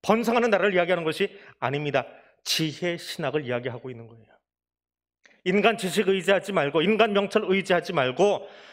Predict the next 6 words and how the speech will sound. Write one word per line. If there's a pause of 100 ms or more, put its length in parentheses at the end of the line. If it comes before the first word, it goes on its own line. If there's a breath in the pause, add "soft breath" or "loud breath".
(120)
하나님
말씀을
의뢰하는
자가
받는
복이